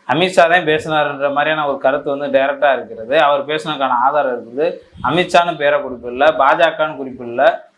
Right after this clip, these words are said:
ஏதோ வெறுமனே வந்து அன்னைக்கு கூட வந்துட்டு யாரோ ஒருவர்னு சொல்லிக்கிட்டு இருந்தாரு. இது முத கொள்கை தலைவர் அவுட் ஆயிட்டாரு. இரண்டாவது கொள்கை தலைவரா வந்து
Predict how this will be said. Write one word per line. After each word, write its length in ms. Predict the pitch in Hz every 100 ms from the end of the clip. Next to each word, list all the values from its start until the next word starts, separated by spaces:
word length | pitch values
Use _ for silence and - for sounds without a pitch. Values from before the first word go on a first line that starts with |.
| _
ஏதோ 180 | 135 165
வெறுமனே 380 | 175 165 170 175
வந்து 220 | 165 160
அன்னைக்கு 280 | 151 151 156
கூட 140 | 165
வந்துட்டு 260 | 160 151 147
யாரோ 240 | 127 147 156
ஒருவர்னு 360 | 139 139 135
சொல்லிக்கிட்டு 280 | - 127 123
இருந்தாரு. 260 | 120 131 151
இது 120 | 143 156
முத 240 | 151 139 156
கொள்கை 320 | 147 135 127
தலைவர் 380 | 131 120 135 180 - - _ _
அவுட் 240 | 147 160
ஆயிட்டாரு. 340 | 151 135 120 113 - _ _
இரண்டாவது 460 | 135 160 220 214 196
கொள்கை 220 | 175 170
தலைவரா 380 | 160 156 156 156
வந்து 320 | 147 151 175